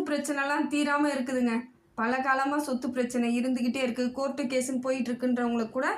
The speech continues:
அது எல்லாம் சாதகமான சூழ்நிலையாக மாறக்கூடிய அமைப்புல இருக்கு. அதே போல குரு பகவானும் உங்களுக்கு ஒரு நல்ல மாற்றத்தை கொடுக்குறாருங்க. நீங்க எதை செய்தாலும் தெளிவாக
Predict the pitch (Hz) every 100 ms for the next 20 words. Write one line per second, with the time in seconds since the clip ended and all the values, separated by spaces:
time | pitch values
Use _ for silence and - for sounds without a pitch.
0 | - - - - - 233 277 277 302 349
1 | 320 269 302 302 294 294 302 294 285 277
2 | 254 254 254 294 269 262 277 254 247 247
3 | 226 240 247 226 240 220 - - _ -
4 | - - - 285 370 339 359 294 285 359
5 | 403 381 349 320 320 349 311 262 233 240
6 | 233 226 233 254 240 233 233 240 233 233
7 | 240 233 220 202 208 - _ _ _ _
8 | _ _ _ _ _ _ - 285 262 254
9 | 277 320 392 370 320 302 269 254 226 269
10 | 392 - _ - 254 302 320 311